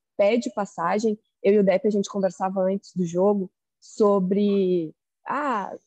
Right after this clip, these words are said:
ninguém sabe se vai dar certo, mas é o típico momento de jogador jovem que tu tem que aproveitar que a fase é boa e dar a oportunidade." Se ele aproveita, beleza, mantém no time, né? Se não aproveita, ok, não tá pronto ainda pra assumir essa responsabilidade,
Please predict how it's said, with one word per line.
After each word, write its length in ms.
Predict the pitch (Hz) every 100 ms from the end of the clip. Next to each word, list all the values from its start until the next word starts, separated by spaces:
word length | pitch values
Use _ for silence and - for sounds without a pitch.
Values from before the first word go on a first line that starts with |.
| _
ninguém 240 | 214 220 320
sabe 240 | 330 302
se 140 | -
vai 120 | 254 240
dar 140 | 214
certo, 500 | - 208 233 277 285
mas 300 | 254 226 208
é 480 | 220 240 269 262 240
o 80 | 240
típico 600 | - - 269 - 277 247
momento 580 | 220 202 208 233 - 190
de 240 | 170 180
jogador 460 | 170 180 180 185 170
jovem 400 | 190 220 214 196
que 60 | -
tu 120 | 226
tem 140 | 247
que 60 | 285
aproveitar 540 | 302 285 269 269 247 269
que 80 | -
a 60 | 262
fase 240 | 247 240
é 60 | 226
boa 360 | 180 226 247 - _ -
e 80 |
dar 140 | 277 240
a 60 |
oportunidade." 760 | 240 240 - 233 196 151 175 - _ _
Se 160 | _ -
ele 80 | 320
aproveita, 640 | 320 247 208 285 285 185 -
beleza, 540 | 214 294 240 262 233
mantém 320 | 190 190 208 262
no 80 |
time, 560 | 240 - 233 254 208 165 _ _ _
né? 200 | 202 220
Se 120 | 208
não 100 | 233
aproveita, 680 | 247 262 220 240 262 - 190
ok, 300 | 247 - 240
não 100 | 214
tá 140 | 185 220
pronto 400 | 196 208 233 196
ainda 240 | 190 208
pra 160 | - 185
assumir 300 | - 185 185
essa 140 | -
responsabilidade, 960 | 196 185 190 196 190 185 170 170 196